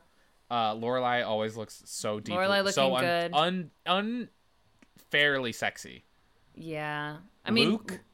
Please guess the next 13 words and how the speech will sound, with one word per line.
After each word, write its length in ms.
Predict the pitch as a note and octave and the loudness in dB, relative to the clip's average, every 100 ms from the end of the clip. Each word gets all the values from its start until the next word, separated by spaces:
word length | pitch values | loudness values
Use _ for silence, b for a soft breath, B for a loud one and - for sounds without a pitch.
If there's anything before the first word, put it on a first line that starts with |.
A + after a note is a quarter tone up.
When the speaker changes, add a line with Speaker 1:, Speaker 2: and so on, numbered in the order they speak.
| _ - | _ -4
Speaker 1:
looks 240 | C#3+ C#3+ | -2 0
so 360 | - - C3 B2+ | 0 4 4 4
hot 280 | A#2+ A#2+ B2 | 0 0 0
in 60 | C#3 | -4
this 120 | D3 | -6
episode 480 | C#3 C#3+ D#3+ D#3 C#3 | -6 -6 -6 -6 -6
with 120 | C3+ | -8
his, 180 | B2 - | -10 -8
without 260 | B2 B2 | -4 -2
his 100 | B2 | -2
hat 260 | B2+ A#2+ - | -2 -2 -2
later 240 | C3 C#3 C#3 | -4 -2 -2
on. 260 | C#3+ D#3 | -4 -6